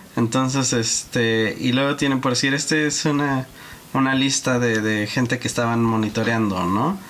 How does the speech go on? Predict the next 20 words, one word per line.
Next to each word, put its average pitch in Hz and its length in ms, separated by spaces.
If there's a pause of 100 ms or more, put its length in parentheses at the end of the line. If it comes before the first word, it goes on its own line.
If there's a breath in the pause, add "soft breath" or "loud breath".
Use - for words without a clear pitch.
(540 loud breath)
Eh, 107 1080
estaban, 139 460
este, 107 960
el 107 120
director 120 360
estaba 147 240
encargado 127 480
de, 113 200
estaba 120 540
al 110 140
tanto 123 280
de 110 60
tales 113 300
personas, 107 500
bla, 127 140
bla, 139 100
bla, 143 240
bla, 123 160
bla, 123 140
bla. 131 320